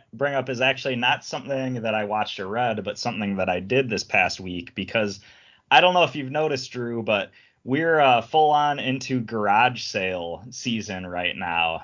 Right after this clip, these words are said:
Uh, I feel like every, like, if you go out and about in your local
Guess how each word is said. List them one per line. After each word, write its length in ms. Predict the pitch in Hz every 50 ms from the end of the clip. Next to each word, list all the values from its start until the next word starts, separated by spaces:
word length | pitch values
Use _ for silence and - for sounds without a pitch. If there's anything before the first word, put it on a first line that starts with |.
| - -
Uh, 280 | 107 101 90 87 90 -
I 80 | 104
feel 220 | 107 - 139 135 127
like 200 | 123 113 110 - -
every, 600 | 113 120 127 123 135 143 143 139 139 139 135 127
like, 240 | - 120 110 104 -
if 120 | 110 -
you 100 | 123 120
go 220 | 110 127 123 120 110
out 260 | 73 107 107 113 120
and 120 | 120 117
about 440 | 113 98 101 98 104 110 110 110 -
in 120 | 110 107
your 140 | 104 104 104
local 580 | 104 101 101 101 - 113 107 101 98 95 -